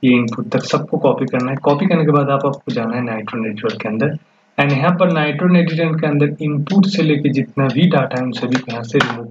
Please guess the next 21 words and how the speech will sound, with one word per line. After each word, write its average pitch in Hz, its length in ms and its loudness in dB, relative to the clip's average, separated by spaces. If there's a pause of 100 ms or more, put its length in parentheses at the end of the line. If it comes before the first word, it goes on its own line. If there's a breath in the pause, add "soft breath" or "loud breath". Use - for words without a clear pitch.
करना 107 220 -10
है। 107 60 -14 (600)
Remove 147 260 2
करने 135 260 2
के 123 120 2
बाद 127 200 2
आपने 123 280 0
जो 117 220 0
code 120 240 2
अभी 113 200 -2
copy 120 280 -2
किया 147 140 2
है 151 80 2
उसको 143 280 -6
paste - 280 -8
कर - 120 -6
देना - 280 -12
है। - 600 -20
Okay, 151 220 2 (720)
that's 120 260 0
it। 160 160 -2